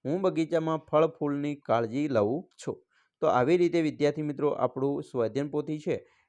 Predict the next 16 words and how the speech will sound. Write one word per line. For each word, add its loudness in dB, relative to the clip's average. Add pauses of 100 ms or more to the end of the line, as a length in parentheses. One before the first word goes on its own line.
એનો -2
પાઠ -2
નંબર 0
એકનું -6
સંપૂર્ણ -4
સોલ્યુશન -2
જોયું. -2 (340)
બરાબર? 2
ખાસ -2
તમારે 2
અહીંયા -2
મિત્રો, 0
અ, -2
તારીખ 0
લખવાની 2
છે -4